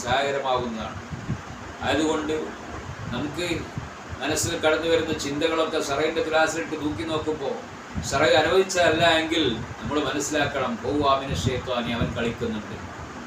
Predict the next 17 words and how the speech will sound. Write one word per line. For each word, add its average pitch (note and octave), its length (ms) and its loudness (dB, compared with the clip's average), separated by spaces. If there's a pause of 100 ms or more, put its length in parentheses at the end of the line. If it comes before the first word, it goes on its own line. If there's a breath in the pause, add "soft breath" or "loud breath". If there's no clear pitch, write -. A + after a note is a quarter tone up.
(680)
അവൻ D#3 200 2
നന്നായി F#3 440 6
കളിക്കുന്നുണ്ട്. F3 600 4 (960)
"ഹുവ E3 180 0 (220)
മിന D#3+ 100 -2 (120)
ശൈത്വാനി D#3 560 4
ഫഹ്ദറന്നു", C#3+ 600 0 (480)
അതിനെ B2 240 -4
തൊട്ട് C3 280 -6
സൂക്ഷിക്കണം. A#2 520 -6 (1120)
If D3 80 0 (100)
you E3+ 80 2 (140)
change E3+ 340 2
your E3+ 140 6 (140)
thought, F3+ 260 6 (880)
നിന്റെ D#3 240 0 (100)
ചിന്ത C#3+ 220 -2